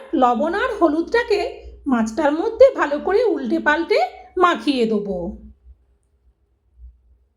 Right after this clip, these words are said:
মাছের দুই দিক লবণ হলুদ মাখানো হয়ে গেছে। এরপর দেখো,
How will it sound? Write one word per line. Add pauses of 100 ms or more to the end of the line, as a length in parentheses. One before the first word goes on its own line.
(2500)
মাছের (100)
দুই (100)
দিক (120)
লবণ
হলুদ (480)
মাখানো (480)
হয়ে
গেছে। (1300)
এরপর (140)
দেখো,